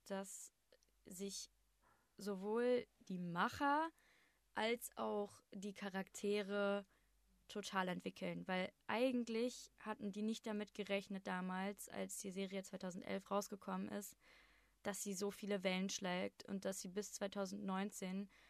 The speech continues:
bis Staffel neun produzieren werden.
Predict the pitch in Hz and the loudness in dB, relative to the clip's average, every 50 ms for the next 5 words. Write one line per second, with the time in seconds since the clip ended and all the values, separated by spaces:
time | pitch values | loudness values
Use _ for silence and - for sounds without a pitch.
0 | - _ _ _ - 196 - - - - - 214 208 - - 208 196 196 185 180 | -20 _ _ _ -8 -6 -4 -2 -2 0 2 0 0 2 0 0 0 0 0 0
1 | 180 185 185 190 196 190 - 196 185 190 180 - - - 226 214 196 180 180 165 | 0 0 0 -2 -4 -4 -6 -4 -4 -2 -2 -2 -4 -2 -2 -2 -2 -2 -2 -2
2 | 170 165 165 - - - - 190 | -2 -2 -2 -4 -8 -10 -14 -16